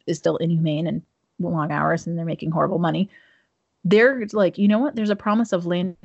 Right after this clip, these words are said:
out west," 'cause there are all these, like, landholder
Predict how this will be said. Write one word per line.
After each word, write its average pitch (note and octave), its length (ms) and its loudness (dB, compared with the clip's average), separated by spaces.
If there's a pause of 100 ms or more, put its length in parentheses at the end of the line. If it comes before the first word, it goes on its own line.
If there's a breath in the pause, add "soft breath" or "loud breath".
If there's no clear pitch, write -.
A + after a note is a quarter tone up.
(340)
out F3 140 -2
west," E3+ 380 -2
'cause F3+ 120 -6
there F#3+ 120 2
are G3 40 4
all G3 120 4
these, F#3 180 0
like, E3 180 -4
landholder F3 540 -2